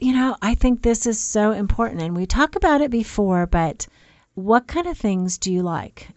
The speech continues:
I know that some people think dirty terms, like, you know, throwing the F-bomb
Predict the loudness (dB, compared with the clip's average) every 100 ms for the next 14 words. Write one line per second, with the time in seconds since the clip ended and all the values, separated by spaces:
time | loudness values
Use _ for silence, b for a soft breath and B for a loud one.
0 | _ 0 2 4 4 2 2 -2 -4 -10
1 | b b b b 2 4 6 4 2 -2
2 | -2 -2 -2 -2 -8 -18 _ -20 -6 0
3 | 0 0 -2 -2 -2 -2 -4 -6 -8 -8
4 | -8 -16 _ -8 -6 -6 -2 -2 0 -2
5 | -4 -2 -2 -2 -4